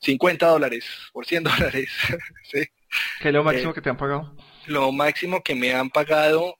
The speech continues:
Speaker 1: ha sido cien dólares.
Speaker 2: Sí.
Speaker 1: Eh, lo mínimo que me han pagado han sido cinco dólares.
Speaker 2: ¿Una
Speaker 1: Y
Speaker 2: persona te pagó cien dólares?
Speaker 1: Sí, una persona me pagó cien dólares. Em,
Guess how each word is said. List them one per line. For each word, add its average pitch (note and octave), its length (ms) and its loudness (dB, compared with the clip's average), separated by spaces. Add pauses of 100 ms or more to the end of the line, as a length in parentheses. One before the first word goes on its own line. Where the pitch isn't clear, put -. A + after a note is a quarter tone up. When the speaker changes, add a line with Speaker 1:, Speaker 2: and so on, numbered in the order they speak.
(140)
Speaker 1:
ha C3 120 -6
sido C3+ 1000 2
cien D3 280 2
dólares. D3+ 420 2 (580)
Speaker 2:
Sí. G#2 120 -12 (1080)
Speaker 1:
Eh, A#2+ 600 -2
lo B2+ 260 2
mínimo D#3+ 440 2
que C3+ 140 -2
me B2 100 2
han A#2+ 80 -2
pagado C3+ 420 2
han C3+ 100 -2
sido B2 340 -4
cinco B2+ 360 -4
dólares. D#3+ 640 2 (100)
Speaker 2:
¿Una D3 220 2
Speaker 1:
Y C3 40 2
Speaker 2:
persona C#3 340 2
te D#3+ 100 -4
pagó C3 220 0
cien C#3+ 180 -6
dólares? A2+ 320 -6 (320)
Speaker 1:
Sí, E3+ 240 2
una C3 160 -6
persona A#2+ 300 -10
me A#2 120 -4
pagó G#2+ 240 -12
cien - 200 -12
dólares. - 500 -14 (1120)
Em, A#2+ 840 -2